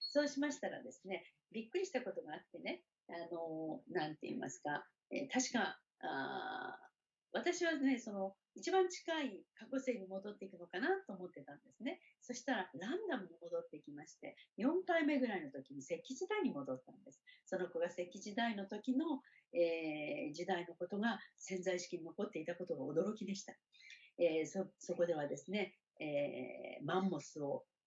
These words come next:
グループで、えー、捕まえるんですね。で、まあ、えー、食事にありつけるかどうかっていう問題だったんですが、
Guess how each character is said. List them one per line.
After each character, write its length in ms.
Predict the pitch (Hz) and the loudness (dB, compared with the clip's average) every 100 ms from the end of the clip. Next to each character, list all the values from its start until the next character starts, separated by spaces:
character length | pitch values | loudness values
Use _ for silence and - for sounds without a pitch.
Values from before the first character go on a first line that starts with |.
| - | -6
グ 120 | 156 | 0
ル 120 | 185 | 2
ー 40 | - | 2
プ 100 | 139 | 2
で、 100 | 143 | 2
え 140 | 131 - _ - 143 110 107 90 85 80 - - _ _ - | 2 -4 _ -6 -4 -2 -4 -6 -10 -12 -12 -18 _ _ -14
ー、 160 | - | -8
捕 60 | 160 | -2
ま 120 | 175 | -2
え 60 | 165 | 0
る 120 | 131 | -2
ん 40 | |
で 80 | - | -4
す 140 | - 247 | 4 4
ね。 180 | 403 - _ _ | 4 0 _ _
で、 140 | 170 160 | 4 4
ま 180 | 147 | 2
あ、 60 | 139 - _ _ - | 0 -8 _ _ -6
え 280 | 131 - - | -6 -6 -6
ー、 20 | |
食 360 | - 139 - 151 | -2 -2 -2 -8
事 460 | 147 147 143 135 _ | -4 0 0 0 _
に 500 | 139 135 139 156 175 - | 6 6 6 6 4 4
あ 80 | |
り 120 | 160 156 | 0 0
つ 80 | - | 2
け 100 | 170 | 0
る 80 | |
か 140 | 160 147 | 2 2
ど 160 | 165 | 4
う 40 | 185 | 4
か 120 | 160 | 0
っ 80 | 151 - | -2 -6
て 80 | |
い 100 | 147 | -6
う 60 | 151 | -4
問 180 | 151 156 | -4 -4
題 160 | 156 | -4
だ 80 | 151 | -4
っ 60 | 139 | -6
た 100 | 143 | -6
ん 60 | 143 | -6
で 80 | 143 | -8
す 140 | - | 0
が、 160 | 170 | 0